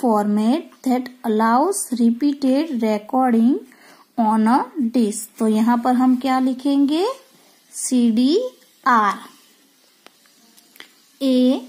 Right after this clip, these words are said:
blank or fixed disk is a data storage device that uses magnetic storage to store and restore digital information for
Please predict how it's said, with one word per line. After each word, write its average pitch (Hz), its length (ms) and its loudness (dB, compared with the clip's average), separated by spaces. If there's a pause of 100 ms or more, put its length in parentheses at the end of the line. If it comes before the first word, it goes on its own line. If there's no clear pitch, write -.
(200)
blank 233 560 0 (120)
or 240 300 2 (240)
fixed - 460 -6 (220)
disk 240 480 2 (280)
is 220 240 -2
a 262 120 2 (240)
data 220 540 -2
storage 220 680 -2 (160)
device 220 580 0 (640)
that 233 500 0 (120)
uses 226 680 0 (120)
magnetic 233 840 2
storage 262 800 0 (160)
to 247 140 0
store 220 720 -2 (500)
and 254 440 2
restore 262 600 0 (160)
digital 226 580 -2 (120)
information 226 960 0
for 220 260 0